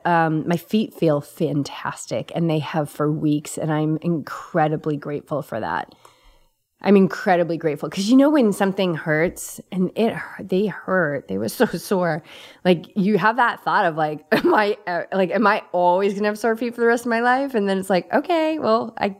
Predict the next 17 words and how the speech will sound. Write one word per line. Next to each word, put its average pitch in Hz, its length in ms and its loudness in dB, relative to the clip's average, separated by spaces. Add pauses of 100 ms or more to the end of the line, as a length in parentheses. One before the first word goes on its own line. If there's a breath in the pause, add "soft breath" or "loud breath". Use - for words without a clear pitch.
(140)
I 185 80 -2
guess 208 240 0
I 208 60 -4
could 180 180 -6
live 165 140 0
with 165 120 -2
that." 165 260 2 (560 loud breath)
But 160 120 0
my 165 100 4
feet 196 320 -2
feel 160 200 0
fantastic. 156 1120 -4
So 156 280 0
what 170 240 2
I'm 170 220 0
doing 160 400 0
is, 165 320 -6